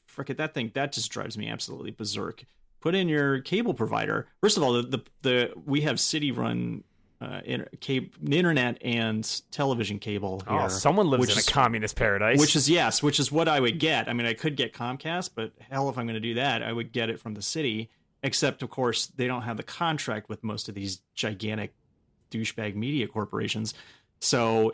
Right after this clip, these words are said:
Speaker 1: it's never listed in any of those pop-up things. But, and then, but then, you know, at that point, what, what do I care anyway? I'll just, if I bought the damn cable package, I'll watch it on T V. I don't need to see it on my iPad.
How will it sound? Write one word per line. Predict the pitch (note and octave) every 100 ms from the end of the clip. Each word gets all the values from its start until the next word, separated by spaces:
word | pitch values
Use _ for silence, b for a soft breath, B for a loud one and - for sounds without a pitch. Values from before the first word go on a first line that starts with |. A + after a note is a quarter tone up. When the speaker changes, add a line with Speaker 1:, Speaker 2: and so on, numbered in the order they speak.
| C3+
Speaker 1:
it's | B2 -
never | C#3 B2+
listed | A2+ C3 C#3 B2 G#2+
in | G#2+
any | G#2+ G#2+
of | G#2
those | G2+
pop-up | - - B2+ A2 - _ _ _ -
things. | G#2+ - - - _ _ _ _ _ _ _ -
But, | B2+ B2 -
and | C#3+
then, | D#3 D#3
but | C#3+
then, | D#3+ D#3+ D#3
you | D3
know, | A#2
at |
that | B2+ D#3
point, | - A2 G#2+
what, | A2+ C#3
what | B2 D#3+
do | D3+
I | G#2
care | - G#2
anyway? | G#2 G#2+
I'll | A2
just, | A2 -
if | A#2
I | A#2
bought | G#2 - C3+
the | -
damn | A2+ A#2
cable | G#2+ C#3+ D3
package, | - G#2 A#2+ A2
I'll | G#2+
watch | B2 -
it | A#2
on |
T | G2+ A2+
V. | G#2 C#3+ A2+
I | G#2+
don't | A#2 A2+
need | B2 C3+
to | A#2
see | - C#3
it | A#2+
on | A2
my | G2+ A#2 D3
iPad. | C#3+ G2 F#2+